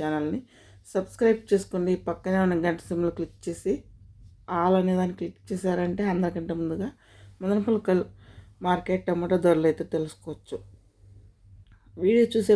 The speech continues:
ప్రతి ఒక్కరు ఒక లైక్ ఇచ్చి వీడియో చూడండి ఫ్రెండ్స్. మీరు ఇచ్చే లైక్ వల్ల ఎంతో సపోర్ట్, ఎంతో ఎంకరేజ్ చేసినటువంటిది. అలాగే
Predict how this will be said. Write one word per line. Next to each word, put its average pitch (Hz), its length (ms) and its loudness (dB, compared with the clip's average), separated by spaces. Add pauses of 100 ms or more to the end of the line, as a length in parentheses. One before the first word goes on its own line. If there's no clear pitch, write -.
ప్రతి 185 220 -2
ఒక్కరు 175 240 -2
ఒక 170 140 0
లైక్ 160 280 -2
ఇచ్చి - 180 -8 (100)
వీడియో 160 240 4 (100)
చూడండి 160 320 0
ఫ్రెండ్స్. 226 260 -10 (100)
మీరు 185 180 2
ఇచ్చే 185 240 0
లైక్ 170 200 2
వల్ల 170 220 2
ఎంతో 170 180 -2
సపోర్ట్, 170 480 -4
ఎంతో 156 220 -6
ఎంకరేజ్ 160 380 -2
చేసినటువంటిది. 156 680 -4 (680)
అలాగే 202 420 4